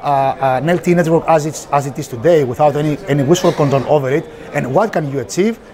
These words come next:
if you're able to have a Wishful enabled L T E network and then have a fair coexistence scheme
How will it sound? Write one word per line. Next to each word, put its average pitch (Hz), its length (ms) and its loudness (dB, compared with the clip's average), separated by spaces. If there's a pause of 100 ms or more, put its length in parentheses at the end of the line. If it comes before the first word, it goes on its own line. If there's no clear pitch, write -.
if 160 160 -4
you're 143 220 -4
able 156 280 2
to 143 100 -10
have 147 300 2 (260)
a 131 80 -2
Wishful 151 340 2
enabled 139 500 2
L 151 140 4
T 147 140 0
E 139 40 2
network 165 480 2 (220)
and 143 160 -2 (240)
then 165 220 2
have 160 360 0
a 123 80 -10
fair 180 360 2
coexistence 143 760 -4 (240)
scheme 156 420 2